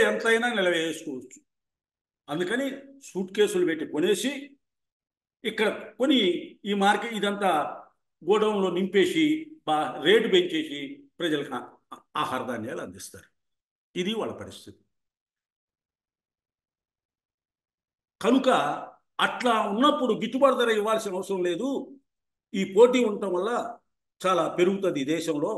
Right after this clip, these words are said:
మార్కెట్ రేటు పెరుగుతుంది అని అంటాడు. అయితే ఈ ఇలాంటి రైతుల పరిస్థితిని, మార్కెట్ ధర లేకుండా, రైతులకు గిట్టుబాటు ధర లేకుండా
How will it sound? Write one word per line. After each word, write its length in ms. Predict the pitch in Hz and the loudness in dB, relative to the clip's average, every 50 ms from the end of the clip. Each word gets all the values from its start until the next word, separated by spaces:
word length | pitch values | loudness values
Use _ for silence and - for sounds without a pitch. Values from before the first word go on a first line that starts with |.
| - - - _ _ _ _ _ _ _ _ - | -8 -10 -14 _ _ _ _ _ _ _ _ -2
మార్కెట్ 320 | - - - - 127 113 - 147 | -2 -2 0 0 -2 -2 -2 -4
రేటు 140 | 147 143 - 131 | -4 -4 -4 -4
పెరుగుతుంది 440 | 135 139 123 120 131 120 120 135 151 - - _ - - | -4 -4 -4 -6 -8 -8 -8 -10 -12 -12 -18 _ -14 -10
అని 140 | 123 170 196 185 - - _ _ - 104 | -10 -10 -10 -10 -16 -20 _ _ -18 -18
అంటాడు. 280 | 95 - - - _ _ _ _ _ _ _ _ _ _ _ _ _ _ _ _ _ _ _ _ _ 131 147 | -18 -18 -20 -20 _ _ _ _ _ _ _ _ _ _ _ _ _ _ _ _ _ _ _ _ _ -6 -4
అయితే 280 | 180 190 - 175 143 123 110 107 - - - - - - - - - - _ _ _ _ _ _ _ _ _ _ _ _ _ _ _ _ _ _ _ _ _ _ _ _ _ _ _ _ _ _ _ _ _ _ _ _ _ _ _ _ _ _ _ _ _ _ _ _ _ _ _ _ - 196 208 220 | -4 -2 0 0 0 0 0 -4 -10 -14 -18 -18 -12 -10 -10 -10 -10 -14 _ _ _ _ _ _ _ _ _ _ _ _ _ _ _ _ _ _ _ _ _ _ _ _ _ _ _ _ _ _ _ _ _ _ _ _ _ _ _ _ _ _ _ _ _ _ _ _ _ _ _ _ -10 -6 -4 -4
ఈ 20 | 226 226 220 220 214 214 208 208 196 190 190 196 196 - - - _ _ _ _ _ _ _ - 214 | -2 -2 -2 -2 0 -2 -2 -2 -2 -2 -2 -4 -6 -10 -16 -20 _ _ _ _ _ _ _ 0 4
ఇలాంటి 400 | 226 240 240 254 254 240 240 226 214 180 | 6 6 6 6 4 2 2 0 0 2
రైతుల 300 | 208 254 269 - 277 277 262 269 | 2 2 2 2 0 0 0 0
పరిస్థితిని, 500 | - 202 185 - - 196 175 - 151 151 151 - 165 | 0 -4 -4 -6 -8 -10 -10 -6 -6 -6 -6 -4 -4
మార్కెట్ 360 | 185 208 196 - 220 214 208 185 | -4 -4 -2 -2 -2 -2 0 -2
ధర 120 | 202 190 196 190 180 | -2 -2 0 2 4
లేకుండా, 400 | 190 214 214 214 214 208 185 156 - - - _ _ _ _ _ _ _ _ _ _ _ _ _ - 160 | 4 4 4 2 -2 -6 -6 -6 -8 -10 -16 _ _ _ _ _ _ _ _ _ _ _ _ _ -2 0
రైతులకు 300 | 175 202 196 214 220 175 151 | 0 0 2 0 -4 -4 -6
గిట్టుబాటు 340 | 180 - 202 190 208 196 190 196 | -8 -8 -4 -4 -2 -2 0 0
ధర 100 | 196 180 175 165 175 | 0 0 0 2 2
లేకుండా 400 | 202 214 208 214 220 196 156 | 2 2 2 -2 -4 -4 -4